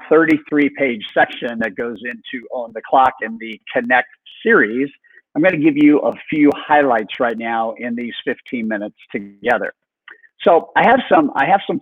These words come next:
thoughts to this question. So many L Os and agents still don't believe it is possible, or in our line of work, to have order and routine.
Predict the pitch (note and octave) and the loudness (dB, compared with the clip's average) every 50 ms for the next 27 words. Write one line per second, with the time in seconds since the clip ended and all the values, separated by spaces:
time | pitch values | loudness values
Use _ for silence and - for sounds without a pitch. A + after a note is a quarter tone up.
0 | - - E3 D3 B2+ A2+ G2+ - - - - - _ - E3 B2 C3+ C3 - - | 0 2 4 4 4 2 0 -4 -6 -20 -20 -18 _ -8 -6 -4 -4 -6 -6 -8
1 | - - D3+ C#3 - - - - A#2 F#2+ F2+ G#2 A#2 _ _ _ - - _ _ | -2 0 0 0 0 -2 -12 -12 -12 -12 -12 -16 -18 _ _ _ -20 -20 _ _
2 | - - - - D#3+ F3 F#3 F#3 D#3+ D3 D3 C#3+ C3+ C3+ C3+ B2+ - C3+ A#2+ A#2+ | -18 -8 0 0 0 2 2 2 2 4 4 4 4 2 2 0 -4 -8 -10 -10
3 | - B2 C3 B2+ A#2+ G2+ A2 G#2 G#2 F#2+ - - _ - D#3 D3+ D3+ D3+ D3 C3+ | -6 -6 -6 -6 -6 -8 -12 -14 -14 -16 -16 -18 _ -2 0 0 0 0 0 -2
4 | A#2 C3 B2 B2 B2 A2+ A#2+ A2+ A2+ - - - - - D3+ D#3 D#3+ - - A2+ | -4 -6 -6 -6 -6 -6 -6 -10 -10 -12 -14 -12 -2 0 0 0 0 -2 -6 -8
5 | G#2 A2 G#2+ - _ - - - - _ - C#3 C#3 C3 B2+ B2+ B2+ A#2+ A2+ A2+ | -6 -6 -6 -6 _ -4 -4 -4 -4 _ -4 -4 -2 0 2 0 0 0 0 -2
6 | A#2 A#2 A2+ A#2 A#2+ C#3 F#3 G3+ E3 B2 B2+ - _ _ - D3 C3 C#3+ C#3 A#2 | -2 -2 -2 -4 -2 0 2 4 4 2 2 -2 _ _ -2 -2 2 2 2 2
7 | A2+ A#2+ A2+ A2+ G#2+ G#2 B2 B2+ A#2+ - - A2+ A#2 G#2+ G2+ A2+ B2+ B2+ - - | 2 0 -4 -4 -4 -4 -4 -6 -6 -6 -8 -10 -12 -10 -10 -12 -14 -14 -10 -8
8 | - E3 D3+ B2 B2 C3+ D3+ - | -4 -4 -4 -4 -4 -8 -8 -10